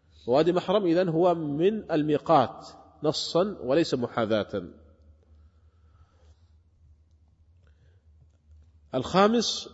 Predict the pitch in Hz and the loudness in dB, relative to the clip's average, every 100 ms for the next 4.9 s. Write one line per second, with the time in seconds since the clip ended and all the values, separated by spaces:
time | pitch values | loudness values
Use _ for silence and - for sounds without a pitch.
0 | 147 147 185 156 147 143 - - - - | -4 2 2 4 4 2 -2 -18 -18 -20
1 | _ 123 147 147 120 127 139 123 120 104 | _ -6 -2 0 2 4 4 4 -2 -2
2 | 120 113 139 123 113 120 131 165 190 - | 0 0 2 2 0 -2 2 2 2 -4
3 | - - _ _ _ _ _ _ _ _ | -20 -20 _ _ _ _ _ _ _ _
4 | _ - 135 165 175 190 190 - | _ -4 2 4 4 4 2 -4